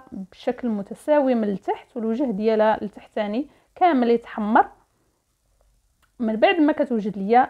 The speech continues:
كنقلبها. انا غادي نخلي المراحل كاملين، ما غاديش، آه، تعمدت نخلي المراحل كاملين باش الناس اللي ما عمرهم ما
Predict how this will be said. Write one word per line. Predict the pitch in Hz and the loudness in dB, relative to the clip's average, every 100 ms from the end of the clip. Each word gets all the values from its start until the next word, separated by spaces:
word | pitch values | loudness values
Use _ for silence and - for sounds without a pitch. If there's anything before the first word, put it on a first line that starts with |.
| - | -2
كنقلبها. | 339 349 - 233 190 226 302 - | -4 -2 -2 -2 0 0 0 -4
انا | 269 302 | -2 0
غادي | 277 285 | 0 0
نخلي | 269 - 254 240 233 - _ | -2 -2 -2 0 -2 -6 _
المراحل | 233 233 269 285 240 202 | -4 2 4 4 -2 -8
كاملين، | - 269 262 214 190 233 302 _ - | -2 2 2 2 -2 -4 -6 _ -4
ما | 196 | -2
غاديش، | 185 214 - _ _ _ _ - | -2 -6 -6 _ _ _ _ -4
آه، | 190 196 202 196 | 2 4 6 4
تعمدت | 196 220 262 359 - | 2 4 4 4 0
نخلي | 240 - 233 233 214 | -8 -2 0 0 0
المراحل | 214 226 233 - 226 | 0 2 2 0 -8
كاملين | - 285 240 220 262 214 | -4 -2 -2 -2 -2 -2
باش | 208 220 | -4 -4
الناس | 233 302 - | -4 -4 -6
اللي | 208 196 | -6 -6
ما | 196 185 | -4 -4
عمرهم | 190 196 208 196 208 | -2 -2 -2 -4 -6
ما | - 190 190 | -8 -8 -8